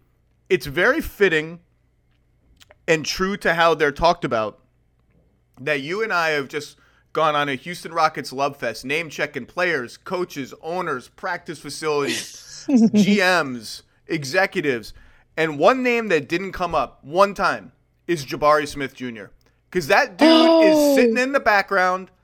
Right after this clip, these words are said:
Speaker 1: He doesn't get to work a ton with the ball. He doesn't do glamorous stuff.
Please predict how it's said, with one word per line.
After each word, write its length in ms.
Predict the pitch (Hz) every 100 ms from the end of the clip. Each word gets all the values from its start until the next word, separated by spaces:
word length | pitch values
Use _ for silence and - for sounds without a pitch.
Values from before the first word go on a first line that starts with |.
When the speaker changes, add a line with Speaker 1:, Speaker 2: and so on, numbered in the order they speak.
| _ _
Speaker 1:
He 220 | - 165
doesn't 400 | 147 175 180 247
get 200 | 233 233
to 80 | 226
work 320 | 165 220 220
a 80 | 202
ton 460 | - - 190 226 233
with 160 | 233
the 80 | 247
ball. 580 | 180 170 165 170 170 - _
He 180 | - 180
doesn't 380 | 214 220 247 185
do 160 | 233
glamorous 520 | 180 165 180 196 202 175
stuff. 320 | - 190